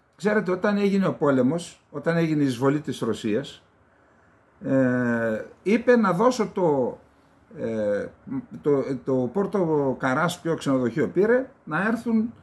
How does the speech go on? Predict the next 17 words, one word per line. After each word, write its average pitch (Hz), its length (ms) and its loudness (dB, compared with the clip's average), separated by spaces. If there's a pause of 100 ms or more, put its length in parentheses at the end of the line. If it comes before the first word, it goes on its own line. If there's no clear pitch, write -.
(300)
πρόσφυγες 220 720 -2 (500)
για 165 240 -2
να 185 120 0
τους 180 100 -12
φιλοξενήσω, 180 600 0
και 185 140 -2
δεν 214 120 2
το 196 100 4
δέχθηκαν. - 480 0 (800)
Μετά, 208 540 0 (800)
για 170 240 0
τους 170 220 -2
Έλληνες 226 480 4
της - 160 -10
περιοχής 139 340 0
της - 120 -8
Μαριούπολης, 123 840 -2